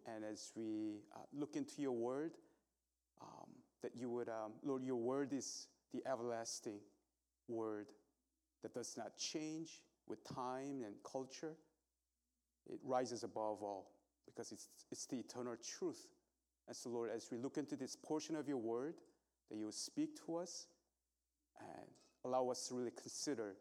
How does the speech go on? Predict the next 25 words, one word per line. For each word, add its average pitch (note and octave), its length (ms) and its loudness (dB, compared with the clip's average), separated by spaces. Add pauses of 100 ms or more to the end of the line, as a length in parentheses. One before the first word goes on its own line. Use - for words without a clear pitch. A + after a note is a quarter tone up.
(240)
the - 160 -6
implications C3 920 -4 (180)
and A#2+ 100 -4
what B2 160 4
it's A#2+ 240 -2
really A#2+ 140 -2
saying A2+ 420 0 (540)
so - 140 -6
that C3 100 2
we A#2 160 2
may A2 320 0
indeed A#2 440 -2
be B2 80 -2
the G#2+ 140 -2
doers B2 360 0
of A#2+ 120 0
your C3+ 100 4
word. G2+ 260 -2 (440)
In G#2+ 160 -2
Jesus' C3+ 440 2
name G#2+ 180 -4
we A#2+ 80 -2
pray. - 240 -10 (720)
Amen. A2+ 300 0 (2000)
So, G#2+ 540 0